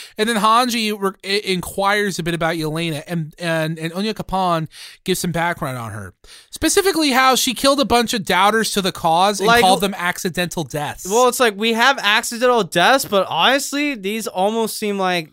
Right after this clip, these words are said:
Speaker 2: Yelena could be, just be murdering peeps.
Speaker 1: And then Hanji's like, "That's, huh, that's odd, because over here, she was a super duper human rights activist."
Speaker 2: Yeah, but, like, Onya Kapan's sitting there, it's like, "Dude, she, <laughs> she might be a little wild."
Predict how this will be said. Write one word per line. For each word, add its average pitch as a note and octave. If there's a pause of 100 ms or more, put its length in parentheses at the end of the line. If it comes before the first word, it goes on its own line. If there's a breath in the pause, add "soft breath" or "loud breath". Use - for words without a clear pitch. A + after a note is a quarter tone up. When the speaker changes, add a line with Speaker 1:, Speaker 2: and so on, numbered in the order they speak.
(100)
Speaker 2:
Yelena F#3+
could F3
be, D#3+
just D#3
be E3
murdering D3
peeps. A#2 (200 loud breath)
Speaker 1:
And B3+
then C#4
Hanji's C4
like, A3+
"That's, F#3+
huh, A3+
that's F3
odd, F3
because F3
over F3
here, A3+
she -
was A3
a -
super F3+
duper D#3+
human E3+
rights F3+
activist." G2 (560)
Speaker 2:
Yeah, G3
but, F3
like, E3+
Onya G3
Kapan's G3
sitting F#3
there, F3+
it's D#3+
like, D3+
"Dude, A3
she, F3+
<laughs> -
she G#3
might D#4
be D4
a C#4
little A#3+
wild." G3